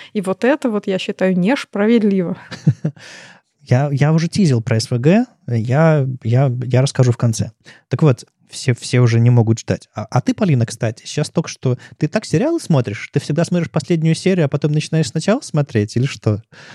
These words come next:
Speaker 1: Не, я смотрю последнюю серию, с концов хорош, то можно и дальше посмотреть, ну, в смысле, начало.
Speaker 2: Ага, окей, хорошо. Полина пришла и заспойлерила все.
Speaker 1: О, прости.
Speaker 2: <laughs> В общем, а, мы с вами только что,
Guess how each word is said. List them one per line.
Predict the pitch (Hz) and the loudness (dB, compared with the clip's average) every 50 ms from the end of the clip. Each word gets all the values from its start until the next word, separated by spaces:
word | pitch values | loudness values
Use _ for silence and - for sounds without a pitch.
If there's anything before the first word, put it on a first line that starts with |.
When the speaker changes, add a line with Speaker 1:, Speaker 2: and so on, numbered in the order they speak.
| - - 247 | -4 2 4
Speaker 1:
Не, | 240 262 | 4 4
я | 254 226 | 4 2
смотрю | - - 226 226 - 262 | 0 0 0 0 0 0
последнюю | 254 247 - - 247 240 220 220 208 | -2 -2 0 2 2 2 2 2 0
серию, | - 262 311 339 269 | 0 0 0 0 -2
с | - | -4
концов | - - 202 208 247 220 - | -4 -4 -2 0 -2 -2 -2
хорош, | - 202 190 220 269 - - | -2 -2 -2 -2 -2 -4 -6
то | - 196 | -4 -4
можно | 196 208 220 202 185 | -2 0 0 0 -2
и | 185 | -2
дальше | 190 208 220 - | -2 -4 -6 -6
посмотреть, | - - - 202 175 185 190 180 - | -10 -8 -6 -4 -2 -2 -4 -6 -6
ну, | 196 185 196 202 - | -6 -6 -6 -6 -8
в | |
смысле, | - - 185 - - _ _ | -6 -6 -6 -6 -8 _ _
начало. | - 185 - - 220 202 196 190 - _ - | -4 -4 -2 0 0 -2 -2 -4 -8 _ -4
Speaker 2:
Ага, | - 110 117 131 123 123 110 104 - 110 113 117 127 139 | -2 0 2 4 4 4 2 0 0 0 2 4 4 4
окей, | 156 151 - 120 107 107 _ | 2 2 0 -4 -6 -6 _
хорошо. | - 123 135 139 - - 101 110 | -2 -2 0 0 -2 -4 -6 -4
Полина | - - 151 202 202 196 | -2 0 0 2 2 2
пришла | - 175 - - 226 | 0 -2 -2 -2 0
и | |
заспойлерила | 190 160 147 - _ - 156 147 123 113 107 98 95 98 | 0 0 0 -2 _ 0 2 2 2 2 0 -2 -4 -6
все. | - - 254 | -4 -2 -2
Speaker 1:
О, | 233 | -2
прости. | - - - 302 247 - - - 311 339 370 - - - | -2 -4 -6 -6 -8 -8 -8 -8 -8 -8 -8 -10 -8 -4
Speaker 2:
<laughs> | - 143 123 440 - - - - - - 170 - - - 208 - - _ - 180 - - - - - - - - - - - - _ _ _ _ _ _ - | -2 -2 -2 -2 -4 -8 -16 -6 -2 -2 -2 -2 -2 -4 -6 -6 -4 _ -8 -8 -8 -10 -16 -16 -16 -16 -18 -20 -20 -20 -20 -20 _ _ _ _ _ _ -6
В | 127 139 | -2 -2
общем, | 160 - - 175 151 151 - | -2 0 0 0 0 0 0
а, | 135 135 135 131 123 120 110 - _ - | 0 2 2 2 2 2 0 -4 _ -2
мы | 127 143 196 247 | 0 2 2 0
с | - - | 0 -2
вами | 156 156 147 135 117 | 0 0 2 2 0
только | 110 - 123 113 104 - | 0 0 0 -2 -2 -2
что, | - - - - 92 85 87 110 | -8 -10 -8 -6 -6 -6 -6 -8